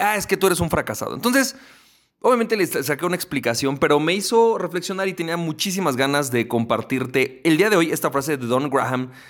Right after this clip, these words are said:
que me parece increíble para hablar del fracaso, y es lo siguiente. Don Graham,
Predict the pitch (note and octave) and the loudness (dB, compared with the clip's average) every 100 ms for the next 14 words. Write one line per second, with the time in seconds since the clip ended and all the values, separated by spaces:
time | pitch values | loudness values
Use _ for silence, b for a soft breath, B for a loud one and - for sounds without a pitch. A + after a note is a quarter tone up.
0 | B - C3+ C3 C#3 C#3 E3 C#3 B2 C3 | B 0 0 2 0 0 -2 -2 -2 0
1 | A#2 A2 A#2 A#2+ A2+ - A#2 B2 A#2+ B2+ | 0 0 0 -2 -2 -2 -2 0 2 2
2 | C#3 A#2 G#2+ A2 A2+ C#3 D#3 C#3+ D3+ F#3 | 0 0 -2 0 0 0 2 2 2 -2
3 | G#3+ | -4